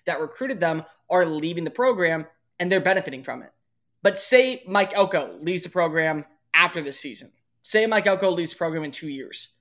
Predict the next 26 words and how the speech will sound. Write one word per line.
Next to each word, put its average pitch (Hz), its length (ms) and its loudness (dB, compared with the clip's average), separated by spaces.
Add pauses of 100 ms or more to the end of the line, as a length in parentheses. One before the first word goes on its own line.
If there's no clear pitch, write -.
(220)
Well, 185 260 6 (180)
that 196 180 4
number 208 200 2
two 226 140 -2
recruiting 208 320 -2
class 190 220 2
then 185 140 -2
goes 175 140 0
down 160 140 0
to 156 40 -4
number 143 200 -6
ten. - 340 -10 (180)
And 180 80 -2
if 160 60 -4
you 170 40 -4
don't 185 140 2
get 180 80 -4
the 170 80 0
right 165 120 0
recruiter 226 420 -2
in 180 100 2
there, 160 260 0 (280)
it's 208 160 2
the 170 60 -4
same 170 240 -2
thing. 139 280 -6